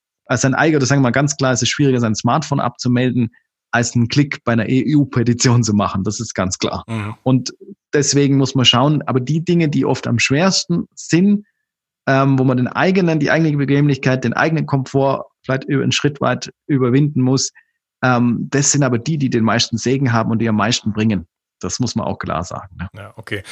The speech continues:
Speaker 2: Und dann noch der Hinweis, äh, der Uli und ich, wir haben auch eine Mini-Episode gemacht zu fünf G,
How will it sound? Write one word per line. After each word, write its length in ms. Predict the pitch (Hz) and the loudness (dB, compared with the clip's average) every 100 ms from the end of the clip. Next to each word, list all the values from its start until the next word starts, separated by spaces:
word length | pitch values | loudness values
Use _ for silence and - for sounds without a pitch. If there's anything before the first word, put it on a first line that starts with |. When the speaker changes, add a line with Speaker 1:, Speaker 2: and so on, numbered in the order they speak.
| - - | -18 -8
Speaker 2:
Und 120 | 117 | 0
dann 120 | 131 | 2
noch 80 | 156 | 2
der 120 | - | 2
Hinweis, 520 | 113 147 147 143 139 - | 2 4 4 2 2 -2
äh, 180 | 123 117 | 0 2
der 160 | 110 127 | 2 0
Uli 180 | 147 147 | 0 0
und 140 | 131 | -2
ich, 140 | 143 | -4
wir 120 | 139 113 | -2 -4
haben 140 | 143 | -6
auch 140 | 117 | -10
eine 100 | 113 | -8
Mini-Episode 760 | 107 117 160 151 - 147 151 151 | -2 0 0 -4 -4 -2 0 0
gemacht 360 | 131 117 120 - | 0 0 0 -2
zu 360 | - - 123 | -10 -6 -6
fünf 300 | 110 131 127 117 | -4 -4 -6 -2
G, 340 | 117 135 156 | 2 4 2